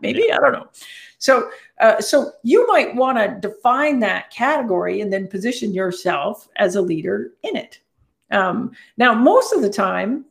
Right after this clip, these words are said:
Speaker 1: like in that example, you know, I'm talking about smart glasses. Well, that's already been defined, sorta. You kinda get what it is,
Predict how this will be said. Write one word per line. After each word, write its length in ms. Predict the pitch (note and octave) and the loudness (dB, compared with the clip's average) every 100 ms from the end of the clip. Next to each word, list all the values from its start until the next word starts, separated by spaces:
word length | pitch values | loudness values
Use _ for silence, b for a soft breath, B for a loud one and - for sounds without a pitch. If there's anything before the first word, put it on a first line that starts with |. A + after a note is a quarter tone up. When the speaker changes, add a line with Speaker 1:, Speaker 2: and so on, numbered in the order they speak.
| - | 0
Speaker 1:
like 160 | A3+ | 0
in 120 | G#3+ G3 | 2 2
that 180 | D4 | 2
example, 720 | C4+ G3+ B3+ F4+ - - A#3+ - | 0 0 0 0 -4 -6 -10 -8
you 120 | A3+ | -4
know, 120 | F3+ | -2
I'm 220 | G#3 A3+ D4 | -2 -2 0
talking 300 | A3 A3 G3+ | 0 0 2
about 220 | F#3 F3+ | 2 2
smart 360 | G3+ A3 B3+ | 0 0 0
glasses. 460 | G3 F#3+ F#3 A3 G3 | 0 0 0 -4 -2
Well, 80 | G#3 | 2
that's 260 | C#4 - | 2 0
already 380 | A#3+ G3 G3 F#3+ | 2 4 4 2
been 540 | F3+ F3 G3+ G3+ G3+ F#3+ | -2 -4 2 2 2 -4
defined, 680 | F#3 - C4 F4+ D4 G3 | -6 -4 -2 -2 -2 -4
sorta. 360 | - - - - | -8 -12 -12 -12
You 160 | G3+ B3+ | -10 -10
kinda 320 | - A#3+ F#3+ | -6 -4 -4
get 400 | F#3 A#3 - - | -4 -2 -2 -4
what 160 | F#3 E3+ | -6 -4
it 120 | F3+ | -4
is, 580 | D4 - F3+ G3 B3+ | -4 -4 -4 -6 -6